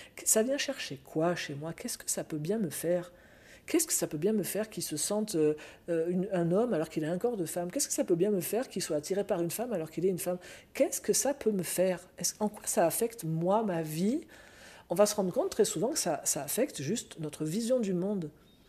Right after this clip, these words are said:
Ça remet en question notre vision du monde, ça remet en question nos croyances. Et là, on va dire, « OK, si je veux être libre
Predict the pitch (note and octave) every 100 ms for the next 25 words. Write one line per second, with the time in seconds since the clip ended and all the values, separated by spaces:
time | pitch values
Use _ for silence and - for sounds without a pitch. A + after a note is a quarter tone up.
0 | - - G3 E3+ G3+ C#4 E4+ B3 C4+ A#3+
1 | G3+ E3 G#3+ A#3 A3+ G3+ A3 A3+ F3+ F3+
2 | G3+ C4+ A3+ - G3+ E3 - E3+ E3+ F#3
3 | F#3+ - - - - - E3+ B3+ D4 A3
4 | G#3 A#3 B3+ D#4+ D#4+ G3+ - - - -
5 | B3+ A3 F#3+ - F3 A#3 D4+ E3+ E3+